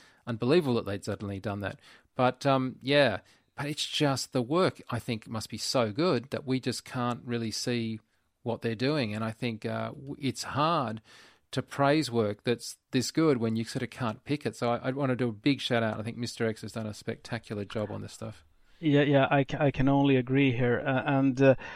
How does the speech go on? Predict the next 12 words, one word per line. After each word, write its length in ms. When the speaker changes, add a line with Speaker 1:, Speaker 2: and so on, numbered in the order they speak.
Speaker 2:
isn't 260
it 100
an 320
amazing 520
world 320
we 100
can 200
live 180
in 140
now 280
where, 500
uh, 60